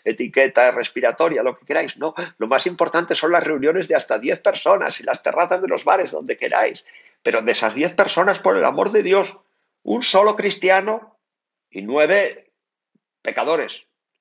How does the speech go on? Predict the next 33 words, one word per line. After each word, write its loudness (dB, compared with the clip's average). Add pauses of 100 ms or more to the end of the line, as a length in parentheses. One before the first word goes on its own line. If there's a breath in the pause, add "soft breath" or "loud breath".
(500)
y -6
nueve 0
ateos, -2 (1000)
para -12
que -12
ese -8
cristiano -2
pueda 0 (220 loud breath)
infundir -2 (600)
su -6
fe 0
a 2
esos -4
nueve. -4 (200 soft breath)
Nada -6
más -2
que -2
faltaría 2
que -2
nos -6
dejaran 0
reunirnos 0 (260 loud breath)
hasta -4
diez 0
personas 2 (160 loud breath)
y -8
se -4
juntaran 0
los 0
diez 2
del 0
grupito 0
parroquial. 0